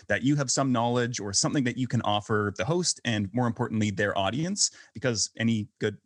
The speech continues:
podcast host has their audience's interests, uh, in, in mind first, above all. So always, like,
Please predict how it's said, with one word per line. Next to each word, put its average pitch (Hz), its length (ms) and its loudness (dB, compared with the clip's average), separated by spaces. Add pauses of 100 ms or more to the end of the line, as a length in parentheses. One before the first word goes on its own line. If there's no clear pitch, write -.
(140)
podcast 101 380 -2
host 104 260 -2
has 101 220 -4
their 98 160 -2
audience's 98 760 -2
interests, - 520 -2 (220)
uh, 92 200 -2
in, 101 240 0
in 104 100 0
mind 98 240 -4
first, - 420 -2
above 101 220 0
all. 123 200 0
So 101 240 -2
always, 123 360 -2
like, 107 220 -2